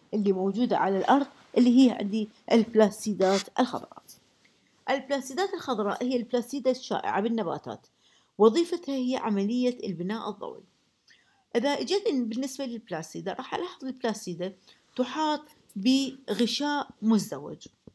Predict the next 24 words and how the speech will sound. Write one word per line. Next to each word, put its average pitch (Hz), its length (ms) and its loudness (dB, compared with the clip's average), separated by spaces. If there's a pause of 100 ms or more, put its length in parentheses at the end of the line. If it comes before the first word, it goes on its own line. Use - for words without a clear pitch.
(460)
إذن 196 260 2
عندي 226 180 -2
صار 247 300 -2
عندي 226 440 -2
عضيتين 240 680 0
تحاط 233 360 -6
بغشاء 175 380 -6
مزدوج، 254 360 0 (400)
اللي 220 260 0
هي 220 300 0
الميتوكوندريا 220 920 0 (360)
والبلاستيدة 196 1200 -2
الخضراء. - 380 -12 (1000)
آه، 254 400 0
البلاستيدة 285 540 -2
الخضراء 202 560 -2
عندي، 196 420 -4 (320)
آه، 202 880 0
آه، 208 40 0
تكون 277 440 -8
عندي 254 240 -4
متكونة 262 640 -4
من 240 320 -2
جزئين، 208 720 -6